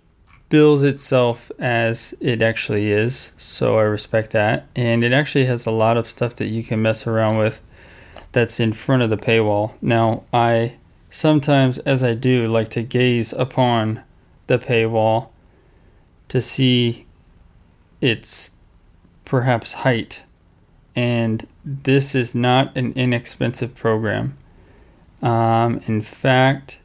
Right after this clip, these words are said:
it was, let's see. Okay, so you have the Pro,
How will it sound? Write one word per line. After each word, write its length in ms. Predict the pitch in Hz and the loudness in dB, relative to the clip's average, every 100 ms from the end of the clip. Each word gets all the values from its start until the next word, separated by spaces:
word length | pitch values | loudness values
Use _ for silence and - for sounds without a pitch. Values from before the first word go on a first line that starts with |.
| _ - | _ -6
it 280 | 123 - | -6 -6
was, 680 | 139 127 117 117 117 120 - - | -4 0 2 2 0 -2 -10 -10
let's 220 | 202 139 | -8 -8
see. 440 | - - 117 143 - - _ _ - _ _ _ - _ _ _ - - _ - - - - _ - _ _ | -10 -8 -6 -6 -10 -20 _ _ -20 _ _ _ -20 _ _ _ -20 -20 _ -20 -20 -20 -20 _ -20 _ _
Okay, 420 | 139 139 110 101 - _ _ _ | -4 0 0 0 -10 _ _ _
so 160 | - 131 | -2 0
you 300 | 127 131 131 | 2 2 4
have 400 | 139 135 139 - | 4 4 0 -6
the 100 | 107 | -8
Pro, 840 | - - 147 160 139 113 117 | -8 -2 2 4 4 2 0